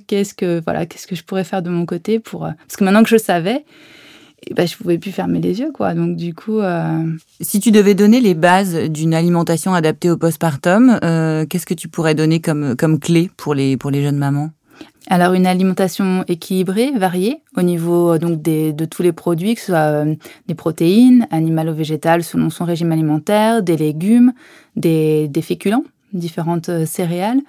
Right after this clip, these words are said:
Speaker 1: euh, des produits donc de qualité, autant que possible, parce que plus on va manger aussi extra frais, de bonne qualité, et plus là, en fait, on va avoir tous les, les bons nutriments.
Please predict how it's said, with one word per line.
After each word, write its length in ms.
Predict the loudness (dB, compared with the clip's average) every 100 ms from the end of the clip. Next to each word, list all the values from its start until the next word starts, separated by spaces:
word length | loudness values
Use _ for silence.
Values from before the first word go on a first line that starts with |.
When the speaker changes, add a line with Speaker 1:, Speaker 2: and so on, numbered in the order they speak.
| -10 -20 -20 -16 -4
Speaker 1:
euh, 720 | -2 0 0 0 0 0 -2 2
des 140 | 0
produits 380 | 0 -4 -2 -2
donc 260 | -2 -4 -6 _ -20 -6
de 100 | -2
qualité, 580 | 0 0 -2 -2 -2 -2 _ _ _ _ _
autant 300 | -6 -4 -4
que 40 | -2
possible, 340 | -4 -2 -2
parce 160 | -4 -8
que 100 | -10
plus 200 | -4 0
on 60 |
va 100 | 0
manger 260 | 0 0 -2
aussi 200 | -4 -4
extra 360 | -6 -6 -6
frais, 220 | -4 -4 -4
de 80 |
bonne 220 | -4 -4 -4
qualité, 440 | -4 -2 -2 -2
et 60 | -6
plus 280 | -6 -6 0
là, 180 | 0
en 80 | 0
fait, 200 | -4 -6
on 80 | -4
va 120 | -2
avoir 300 | 0 -2 -6
tous 200 | -12 -8
les, 300 | -4 -4 -6 -12 -20 -20 _
les 280 | -4 -2 -2
bons 180 | 0 0
nutriments. 480 | 0 -2 -4 -2